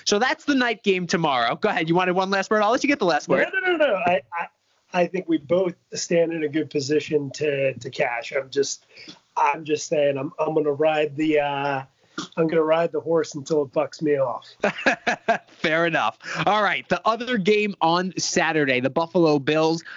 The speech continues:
Speaker 1: head into Houston to take on the Texans. Right now, the Bills are plus two and a half. It opened at three, bet down to two and a half. Total is forty-three and a half in this one. Um, Greg, what do you think is gonna be the deciding factor in this game? If you gotta pick one thing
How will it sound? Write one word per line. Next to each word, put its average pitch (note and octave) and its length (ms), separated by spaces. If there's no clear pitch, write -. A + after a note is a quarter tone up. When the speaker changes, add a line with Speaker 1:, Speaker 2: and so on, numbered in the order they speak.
Speaker 1:
head G3+ 260
into G3+ 240
Houston F#3 380
to - 100
take F3+ 240
on E3+ 140
the C3+ 80
Texans. E3 440
Right D3+ 220
now, A3 180
the F3 100
Bills F3 420
are D3+ 380
plus - 360
two G#3+ 280
and F3+ 80
a D#3 60
half. D3+ 340
It A#2+ 160
opened E3+ 320
at - 160
three, D3 360
bet C3+ 240
down C#3+ 260
to - 80
two C#3 220
and C3 80
a B2+ 40
half. C3 280
Total F#3 320
is D#3+ 120
forty-three E3+ 640
and D3 80
a C3+ 40
half B2+ 280
in B2+ 120
this B2 240
one. B2 280
Um, D#3 320
Greg, G#3 220
what A#3 100
do D4 40
you D#4 60
think D#4+ 140
is - 40
gonna A#3+ 140
be G3+ 160
the E3 160
deciding D3+ 540
factor B2+ 360
in C#3+ 220
this C3+ 140
game? B2+ 200
If A#2+ 80
you C#3+ 80
gotta D3 160
pick D#3+ 180
one C#3+ 360
thing C3+ 400